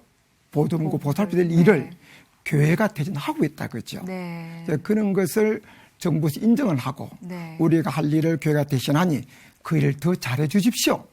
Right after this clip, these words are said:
Speaker 2: 네.
Speaker 1: 하는 것이 좋은 방안이 아니겠는가 하는
Speaker 2: 음,
Speaker 1: 생각을
Speaker 2: 네.
Speaker 1: 가졌습니다.
Speaker 2: 그렇다면 좀 동성애 문제에 대해서도 좀 여쭤보겠습니다.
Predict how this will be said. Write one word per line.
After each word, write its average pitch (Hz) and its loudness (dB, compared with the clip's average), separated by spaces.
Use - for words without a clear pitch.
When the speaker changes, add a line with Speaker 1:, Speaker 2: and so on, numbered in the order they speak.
Speaker 2:
네. 175 -12
Speaker 1:
하는 170 -4
것이 247 -2
좋은 147 0
방안이 175 -2
아니겠는가 156 0
하는 147 0
Speaker 2:
음, - 0
Speaker 1:
생각을 - -4
Speaker 2:
네. - -10
Speaker 1:
가졌습니다. 170 -8
Speaker 2:
그렇다면 330 2
좀 339 0
동성애 349 4
문제에 285 4
대해서도 208 -2
좀 202 -4
여쭤보겠습니다. 170 -2